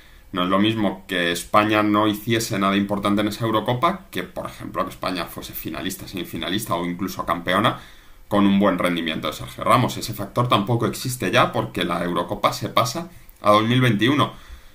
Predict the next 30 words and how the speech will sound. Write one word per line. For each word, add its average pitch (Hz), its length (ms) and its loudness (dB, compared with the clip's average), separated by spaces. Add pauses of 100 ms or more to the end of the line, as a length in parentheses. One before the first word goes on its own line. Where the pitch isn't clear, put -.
(180)
¿Qué 131 100 6
pasa 139 300 2
con 127 300 0
esa 123 200 0
Eurocopa? 117 500 0
Pues 95 200 -6
que 95 80 0
ahora 101 380 4 (500)
pasa 104 220 -6
a - 20 -2
ser 127 160 -2
un 127 100 0
factor 131 500 0 (300)
que 101 100 -4
yo 98 120 0
me 113 80 2
atrevería 113 400 2
a 107 80 4
decir 135 280 -2
que - 360 0 (180)
decanta 123 800 0
la 135 80 6
balanza 117 380 4
a 151 60 0
favor 117 260 0
de 131 100 -2
Sergio 98 300 -6
Ramos. 117 300 2
¿Por - 220 -4
qué? 135 260 4